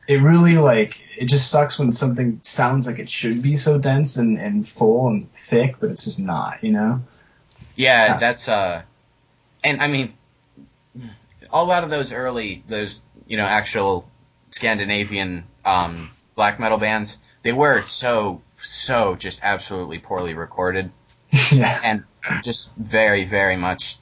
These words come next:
Speaker 2: thin and flimsy. When, you know, it's black metal, it deserves to be, you know, just as thick as it wants to be. And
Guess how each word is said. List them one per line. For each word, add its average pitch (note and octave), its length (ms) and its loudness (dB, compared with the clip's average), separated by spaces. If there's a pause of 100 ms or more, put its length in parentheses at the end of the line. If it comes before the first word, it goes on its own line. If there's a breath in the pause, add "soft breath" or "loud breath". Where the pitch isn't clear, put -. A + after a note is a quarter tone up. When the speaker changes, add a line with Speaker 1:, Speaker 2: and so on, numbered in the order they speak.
Speaker 2:
thin F#2 300 -4
and E2+ 140 -8
flimsy. F#2 560 -6 (400 soft breath)
When, B2 420 2
you B2+ 140 0
know, G#2+ 200 2
it's - 160 -4
black B2 320 2
metal, E2 240 -8
it D2+ 80 -16
deserves G2+ 460 -6
to F#2+ 80 -14
be, F2+ 360 -8 (120)
you F#2+ 140 -10
know, F2 220 -6 (140)
just - 240 -12
as F2+ 120 -14
thick F#2+ 220 -6
as F#2 120 -12
it F2+ 100 -10
wants F#2+ 300 -2
to D#2+ 80 -16
be. E2 260 -10 (420 soft breath)
And A#2+ 320 0